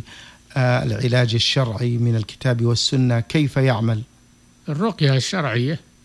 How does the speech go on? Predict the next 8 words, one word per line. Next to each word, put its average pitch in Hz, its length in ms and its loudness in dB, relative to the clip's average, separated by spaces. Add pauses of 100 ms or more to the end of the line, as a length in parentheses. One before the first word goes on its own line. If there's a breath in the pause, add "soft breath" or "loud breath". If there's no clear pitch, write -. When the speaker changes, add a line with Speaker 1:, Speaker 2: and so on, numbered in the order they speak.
(160)
Speaker 2:
بأن 160 300 2
يقرأ 147 560 -2 (340)
الفاتحة 147 920 0
وينفث 151 520 0
على 131 260 0
نفسه، 135 560 -2
ويقرأ 151 560 -6
الإخلاص 151 880 -2